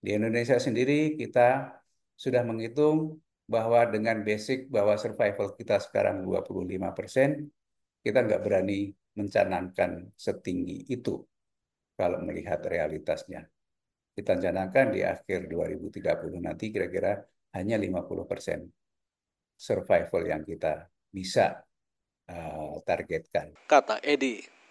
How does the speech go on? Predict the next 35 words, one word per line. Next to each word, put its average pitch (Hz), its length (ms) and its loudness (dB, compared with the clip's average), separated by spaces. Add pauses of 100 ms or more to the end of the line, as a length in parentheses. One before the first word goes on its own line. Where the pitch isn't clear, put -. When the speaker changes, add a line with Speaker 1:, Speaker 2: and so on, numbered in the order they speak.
(280)
Speaker 2:
Ketua 135 400 8
Pengurus 127 400 2
Pusat 135 400 4
Ikatan 127 360 2
Dokter 127 360 6
Anak 127 320 0
Indonesia 135 640 4
atau 123 200 4
idai, 139 440 4
Piprim 135 480 0
Basara 123 480 4
Yanuarso 127 560 4
mengatakan, 135 720 4 (320)
salah 123 280 2
satu - 280 2
kunci 127 320 0
penting 135 320 0
dari 120 160 6
pencegahan 117 560 0
kanker 127 400 2
dilakukan 123 560 2
dengan 123 160 2
deteksi 117 400 -4
dini, 156 400 2 (160)
sehingga 139 480 4
kanker 127 480 4
dapat 123 320 4
terdiagnosis 120 800 4
secara 120 240 2
dini 170 400 6 (400)
dan 180 160 8
dilakukan 160 480 10
terapi 135 400 8
lebih 131 320 2
awal. 120 480 6